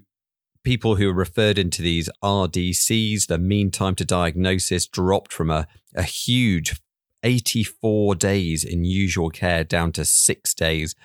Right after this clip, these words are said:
if a diagnosis was made there and then at the clinic, or down to forty days if they had to go and have further investigations after the clinic. But either way, that's a dramatic reduction in the lead time to getting a, a cancer diagnosis.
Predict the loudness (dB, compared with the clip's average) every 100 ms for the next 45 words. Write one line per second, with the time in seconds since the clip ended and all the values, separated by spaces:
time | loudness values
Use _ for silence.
0 | _ -12 -6 -2 0 0 0 -2 -4 -4
1 | -4 -2 0 -2 -2 0 2 0 0 0
2 | -2 -6 -4 -2 -2 -6 -20 -20 -10 -2
3 | 0 0 2 0 0 -4 -6 -2 0 0
4 | 0 0 2 2 0 -4 -8 -20 -20 _
5 | -2 0 -2 -12 -6 -2 0 -2 -2 -2
6 | -2 -4 0 0 0 -2 -2 -2 -2 -2
7 | -2 -2 -2 -2 -4 -2 -2 -2 -6 -8
8 | -6 -4 -4 -6 _ _ _ _ -4 0
9 | 2 2 2 2 2 0 -4 -2 0 0
10 | 0 -4 -6 -6 -2 -2 0 0 0 0
11 | 0 -2 -2 -2 -2 -2 -2 -2 -4 -8
12 | -12 -8 -4 -2 0 0 -2 0 0 0
13 | 0 0 -2 -2 -4